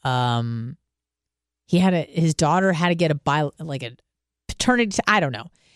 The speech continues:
he somehow comes to find out that his oldest child out of four is not biologically his. And so he then takes it upon himself to see, you know, how far down the rabbit hole this goes.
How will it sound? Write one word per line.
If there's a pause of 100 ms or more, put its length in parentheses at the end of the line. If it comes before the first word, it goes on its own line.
(180)
he
somehow
comes
to
find
out
that
his (200)
oldest
child
out
of
four (960)
is
not
biologically
his.
And
so
he
then
takes
it
upon
himself
to
see,
you
know,
how
far
down
the
rabbit
hole
this
goes.